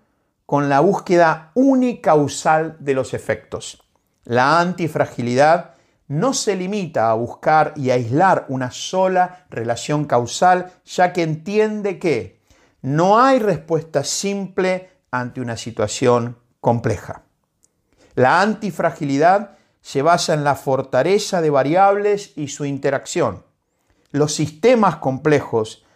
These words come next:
pueden necesitar distrés y agitación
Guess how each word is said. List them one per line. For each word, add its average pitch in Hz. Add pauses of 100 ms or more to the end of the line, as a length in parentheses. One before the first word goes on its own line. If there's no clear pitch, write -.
(380)
pueden 214
necesitar 151 (260)
distrés 208
y 147
agitación 143